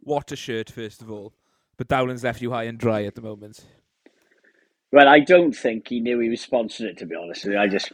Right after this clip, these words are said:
Speaker 2: you know, <laughs> just told him he was sponsoring it, and he just ignored all calls and texts now. Uh, yeah, I, he said once that the,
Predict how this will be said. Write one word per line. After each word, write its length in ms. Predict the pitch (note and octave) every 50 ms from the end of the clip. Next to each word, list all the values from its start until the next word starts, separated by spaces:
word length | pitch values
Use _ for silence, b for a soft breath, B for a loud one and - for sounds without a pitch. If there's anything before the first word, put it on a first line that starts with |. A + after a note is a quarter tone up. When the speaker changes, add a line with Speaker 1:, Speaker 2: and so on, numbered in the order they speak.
| - C#4+
Speaker 2:
you 80 | G2 F#2
know, 200 | F2+ - E2 - -
<laughs> 40 | -
just 240 | - - - - - _ _ _ _ _ _ _ _
told 320 | - - A2 G#2 G#2 G#2+ G#2
him 140 | A2 G2+
he 140 | G2 G2+ G2
was 120 | G2+ G2+ -
sponsoring 500 | - A2+ A2 A2 G#2 - - A#2+ A2 G#2
it, 80 | G2 F#2
and 100 | G2 G#2
he 160 | G#2+ G2 F#2
just 240 | G2 A2 G2 - G#2+
ignored 400 | F#2 G2 A2 A2+ G#2+ G#2+ G#2+ G2+
all 240 | G#2+ G#2+ G#2 G2+ G2 F#2 - -
calls 340 | - A#2+ A#2 A2 G#2+ G2+
and 140 | G#2 G#2+ G2
texts 420 | A2+ A2+ A2 G#2 - - - - -
now. 180 | F#2+ G2 G#2+ - b b b b b b b b b b b b b b b C#3+
Uh, 220 | C#3+ D3 D3 C#3+ B2+ -
yeah, 220 | D3 D3 C3+ B2+ B2 -
I, 120 | - B2+ B2+
he 240 | A#2 D3 C#3+ C3 B2+
said 380 | - - D#3 D3+ C3+ A2 A#2
once 380 | A#2 B2 A2+ G#2+ G2 - - -
that 180 | A#2+ A2 F#2+
the, 180 | G#2+ A2+ G#2